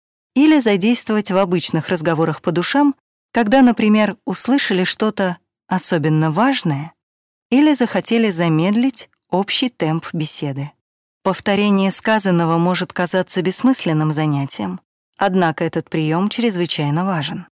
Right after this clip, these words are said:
Вы говорите те же слова, но уже с вашей интонацией. И пока вы их произносите, собеседник определяет по вашему взгляду и тому, как говорите, поняли ли вы смысл сказанного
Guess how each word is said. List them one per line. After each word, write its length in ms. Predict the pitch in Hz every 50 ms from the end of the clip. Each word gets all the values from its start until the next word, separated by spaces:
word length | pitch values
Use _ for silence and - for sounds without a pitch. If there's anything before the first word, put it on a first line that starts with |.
| _ _ _ _ _ _ _ _ _ -
Вы 220 | 151 135 175 202
говорите 560 | 185 185 165 170 175 175 185 190 - - 185
те 280 | - - - 190 175 160
же 140 | 139 139 139
слова, 540 | - - 165 156 156 156 180 220 254 254 - _ _ -
но 280 | - 175 180 185 185 185
уже 300 | 180 165 214 233 226 208
с 220 | - - - -
вашей 600 | 190 175 214 226 202 151 - - 165 151 - - -
интонацией. 1000 | - 165 156 139 - 170 170 165 151 139 131 - - - - 190 202 196 - _ _ _ _ _ _ _ _ _ -
И 120 | - 208
пока 320 | - 226 214 - - 226 208
вы 120 | 208 208
их 140 | 196 - -
произносите, 880 | - 208 208 208 196 226 277 320 320 - - 147 - - 147 143 143 - _ _ _ _ _ _ _ -
собеседник 840 | - - 190 170 196 - - 254 262 254 233 226 208 - - - _ _ -
определяет 800 | 202 208 - 233 240 214 226 254 254 240 196 160 143 143 -
по 140 | - 170 170
вашему 380 | 170 175 165 - - 170 170 165
взгляду 580 | 156 156 151 180 190 202 208 175 151 143 160 - _ -
и 100 | 180 170
тому, 300 | - 190 180 180 180 160
как 220 | - - 165 151
говорите, 680 | 139 143 165 165 190 220 262 294 285 - - 160 139 143 _ _ _ _ _ _ _ _
поняли 440 | - 220 247 294 294 254 190 160 151
ли 160 | 151 139 151
вы 140 | 143 147 156
смысл 400 | - - - 156 147 - - 160
сказанного 720 | - - - - 151 139 131 151 147 139 135 131 139 143